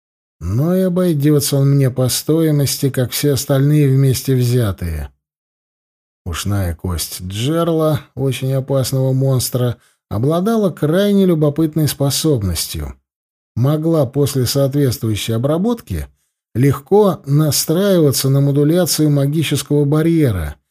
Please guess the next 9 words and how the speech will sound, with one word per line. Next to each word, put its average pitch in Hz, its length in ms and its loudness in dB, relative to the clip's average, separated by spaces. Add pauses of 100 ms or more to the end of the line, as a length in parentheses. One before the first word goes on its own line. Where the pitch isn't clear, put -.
(300)
делая 143 520 2
обладателя 143 680 2
такого 135 400 0
артефакта 123 640 -2
на 123 160 2
время 135 400 2
пересечения 131 760 0
магического 123 720 -2
барьера 147 640 0